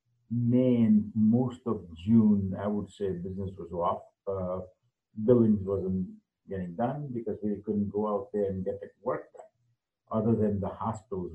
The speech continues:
we serve, the healthcare, uh, vertical. Um, now the schools are starting to open up, higher ed is starting to open up, and they say,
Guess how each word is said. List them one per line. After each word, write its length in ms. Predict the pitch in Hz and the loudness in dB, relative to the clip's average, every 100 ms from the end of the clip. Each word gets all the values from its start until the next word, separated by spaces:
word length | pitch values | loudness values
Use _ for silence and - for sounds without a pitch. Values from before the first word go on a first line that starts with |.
| 82 | -14
we 80 | |
serve, 400 | 82 - 82 78 - _ _ _ _ | -12 -8 -6 -8 -14 _ _ _ _
the 80 | - | -12
healthcare, 640 | 85 98 95 - 90 85 - _ _ - | -8 -4 -6 -4 -6 -6 -10 _ _ -20
uh, 220 | 98 98 - - - | -18 -14 -16 -18 -16
vertical. 520 | 101 101 87 85 - - _ _ _ _ _ | -6 -2 -2 -6 -12 -14 _ _ _ _ _
Um, 440 | 92 87 85 87 85 _ _ _ _ | -10 -8 -6 -8 -12 _ _ _ _
now 300 | 104 110 120 | 2 6 6
the 120 | 110 | 4
schools 300 | - - 123 107 | -2 -2 0 0
are 80 | |
starting 260 | 101 98 95 | -2 -4 -2
to 100 | 98 | -2
open 220 | 90 95 | -2 -4
up, 180 | 92 - | -6 -6
higher 420 | - - 107 104 107 | -10 -4 0 2 2
ed 140 | 104 | 0
is 140 | 101 92 | -2 -2
starting 260 | 95 95 | -4 -2
to 80 | 95 | -2
open 240 | 92 90 | -4 -4
up, 220 | 92 92 - | -6 -6 -8
and 140 | 95 | -8
they 100 | 90 | -6
say, 300 | 87 95 90 | -6 -6 -6